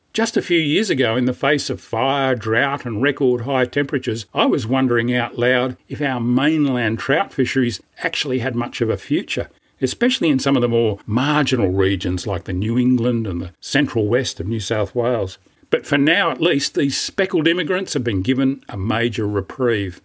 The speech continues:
Many anglers who should know such things claim that we're currently enjoying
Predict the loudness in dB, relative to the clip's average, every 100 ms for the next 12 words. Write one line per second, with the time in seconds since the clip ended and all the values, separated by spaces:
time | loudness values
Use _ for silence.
0 | _ _ 0 2 2 2 4 2 2 2
1 | 2 2 2 4 2 2 -2 -2 2 2
2 | 0 -4 -4 0 0 0 0 0 -2 0
3 | 2 0 -4 -6 -2 2 2 2 0 -4